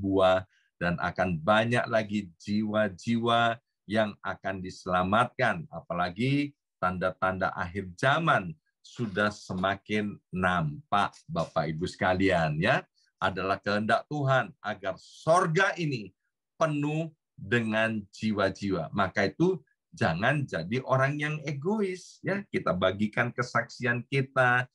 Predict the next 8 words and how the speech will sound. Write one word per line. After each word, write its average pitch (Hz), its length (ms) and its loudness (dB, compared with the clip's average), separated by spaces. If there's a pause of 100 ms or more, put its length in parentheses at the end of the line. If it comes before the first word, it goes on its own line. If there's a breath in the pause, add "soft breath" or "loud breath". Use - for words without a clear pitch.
(180)
kita 92 320 -2
luangkan 98 560 -2
waktu 131 460 -2 (180)
untuk 101 320 -6
bawa 117 720 6
jiwa-jiwa 113 1040 0 (340)
datang 104 680 -2 (180)
kepada 78 400 -8